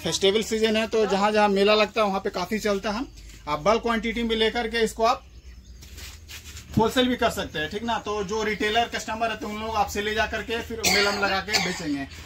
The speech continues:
तो इस टाइप का item लेने के लिए दिए गए number पर संपर्क करें। सिर्फ ऐसा नहीं, इसके साथ साथ में और भी item रहता है।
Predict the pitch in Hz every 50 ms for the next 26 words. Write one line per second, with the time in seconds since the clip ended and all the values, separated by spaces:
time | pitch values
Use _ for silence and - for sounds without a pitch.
0 | - - 190 190 - - 220 220 220 - - 220 196 196 190 208 220 214 208 214
1 | 208 220 196 214 214 202 180 202 208 202 208 208 202 202 196 - - 196 - 202
2 | 190 214 214 202 - 214 226 277 302 - - - - - 214 208 202 233 226 220
3 | - 262 262 269 254 214 - 254 226 - 247 240 - 254 247 233 233 226 220 226
4 | 233 240 226 233 226 214 247 220 214 202 190 185 - 185 202 226 -